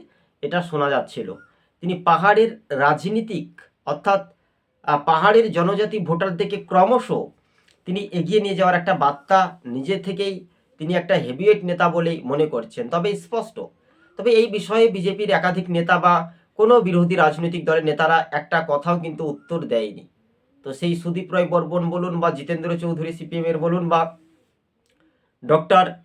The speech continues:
মানিক সাহা মুখ্যমন্ত্রী, তারাদেরও মুখ থেকে কিন্তু একটা বাক্য শোনা যায়নি। তবে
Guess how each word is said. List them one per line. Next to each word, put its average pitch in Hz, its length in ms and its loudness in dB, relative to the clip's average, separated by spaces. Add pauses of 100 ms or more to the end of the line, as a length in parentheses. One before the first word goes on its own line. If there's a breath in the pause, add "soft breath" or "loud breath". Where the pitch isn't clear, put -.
(200)
মানিক 175 260 0 (140)
সাহা 139 260 -2 (600)
মুখ্যমন্ত্রী, 175 580 -2 (100)
তারাদেরও 175 580 2
মুখ 185 180 -6
থেকে 175 160 -2
কিন্তু 170 180 -2
একটা 175 260 -2 (160)
বাক্য 139 200 -2 (140)
শোনা 139 300 -4
যায়নি। 127 360 -2 (1700)
তবে 175 140 0